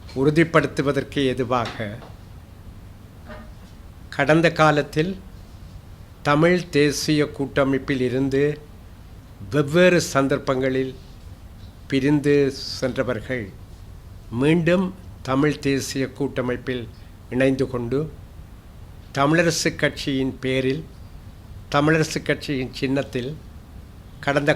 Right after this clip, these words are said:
காலத்தைப் போலவே மீண்டும் இணைந்து போட்டியிட முன்வர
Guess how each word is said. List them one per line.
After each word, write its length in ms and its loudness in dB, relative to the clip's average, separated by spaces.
காலத்தைப் 440 0
போலவே 420 0
மீண்டும் 400 4
இணைந்து 440 6
போட்டியிட 460 0
முன்வர 300 6